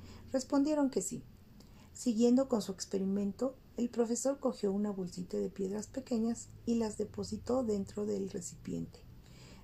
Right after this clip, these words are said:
Las piedrecillas se acomodaron enseguida entre las grandes, y de nuevo preguntó el profesor a los alumnos: "¿Está lleno el vaso?". "Ahora está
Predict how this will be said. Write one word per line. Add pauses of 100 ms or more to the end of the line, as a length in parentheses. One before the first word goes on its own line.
(120)
Las
piedrecillas
se
acomodaron
enseguida
entre
las
grandes, (500)
y
de
nuevo
preguntó
el
profesor
a
los
alumnos: (320)
"¿Está
lleno
el
vaso?". (1000)
"Ahora
está